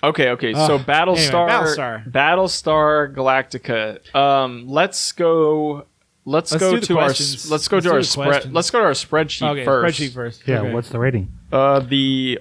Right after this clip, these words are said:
Speaker 1: overall rating of Battlestar Galactica is a nine point four.
Speaker 2: It is our number three rated show.
Speaker 1: Yeah, it's number three, I think.
Speaker 2: Uh,
Speaker 3: Number three.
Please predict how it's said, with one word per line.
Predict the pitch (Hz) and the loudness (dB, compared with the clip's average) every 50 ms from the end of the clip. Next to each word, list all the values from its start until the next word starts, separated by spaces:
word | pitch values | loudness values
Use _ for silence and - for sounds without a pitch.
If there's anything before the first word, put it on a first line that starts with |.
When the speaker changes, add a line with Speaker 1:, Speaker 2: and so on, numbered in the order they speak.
| - - | -2 -2
Speaker 1:
overall | 156 170 175 170 170 156 143 143 147 143 139 | 0 0 0 0 0 2 2 4 2 2 0
rating | 127 127 131 143 156 156 156 156 151 151 | 0 0 2 2 2 0 -2 -4 -6 -6
of | 135 123 113 | -8 -6 -2
Battlestar | 117 117 123 143 139 131 - - 135 127 | 0 2 2 2 0 -2 -4 -4 -4 -2
Galactica | 127 123 120 120 127 131 - - - - - 139 139 135 131 131 127 - | -2 -2 0 0 0 0 -4 -10 -14 -6 -4 -2 0 0 0 -2 -2 -4
is | - 113 120 123 117 113 | -6 -4 -4 -4 -4 -6
a | - 107 113 110 | -6 -6 -6 -6
nine | 107 104 110 113 117 131 139 131 | -6 -6 -6 -4 -4 -4 -6 -6
point | - - 127 107 90 - | -6 -6 -6 -6 -6 -2
four. | - 131 147 160 - 139 | 2 2 2 2 2 2
Speaker 2:
It | 143 | 2
is | 139 123 131 | 2 2 0
our | 123 | -4
number | 123 131 135 139 143 | -2 -2 0 2 0
three | 131 - - 139 135 | 0 0 2 0 2
rated | 135 131 131 131 127 113 - | 2 2 2 0 -2 -2 -4
show. | - - 135 127 123 123 123 120 - - _ _ _ _ _ _ _ _ _ _ _ _ _ _ _ _ _ _ _ _ _ _ _ _ _ - | -4 -2 0 0 0 2 0 0 -2 -4 _ _ _ _ _ _ _ _ _ _ _ _ _ _ _ _ _ _ _ _ _ _ _ _ _ -4
Speaker 1:
Yeah, | 131 139 131 110 110 113 | 0 2 2 2 0 -4
it's | 107 - - | -10 -8 -6
number | 127 127 127 120 110 | -6 -4 -4 -4 -6
three, | - - 131 139 139 120 | -6 -4 -4 -2 -2 -2
I | 107 | -4
think. | - - | -4 -2
Speaker 2:
Uh, | 120 117 117 113 110 107 95 92 82 80 - - - - - - | -2 0 0 0 -2 -2 -4 -4 -6 -6 -8 -10 -12 -18 -14 -8
Speaker 3:
Number | - 120 117 123 | -4 0 0 2
three. | - 147 143 127 | 4 4 4 4